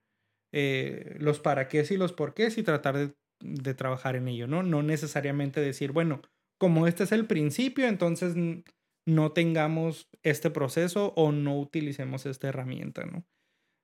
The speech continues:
Em, entonces, y bueno, como,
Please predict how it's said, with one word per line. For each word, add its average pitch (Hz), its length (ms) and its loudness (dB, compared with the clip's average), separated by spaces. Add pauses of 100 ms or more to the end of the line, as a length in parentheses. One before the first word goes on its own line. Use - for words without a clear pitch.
(100)
Em, 127 440 -4 (360)
entonces, 131 760 -4 (560)
y 170 100 6
bueno, 165 460 4 (100)
como, 165 920 0